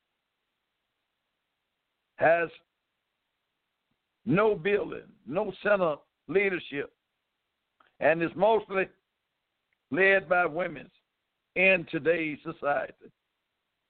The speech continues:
Where is man? Man is failing.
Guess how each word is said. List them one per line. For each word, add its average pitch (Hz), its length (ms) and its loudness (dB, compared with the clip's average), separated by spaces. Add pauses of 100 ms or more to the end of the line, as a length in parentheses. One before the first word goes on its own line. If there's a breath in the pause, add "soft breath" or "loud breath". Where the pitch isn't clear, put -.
(600)
Where 226 360 2
is 202 300 0
man? 170 500 -6
Man 196 520 0 (120)
is 156 140 -6 (120)
failing. 160 520 0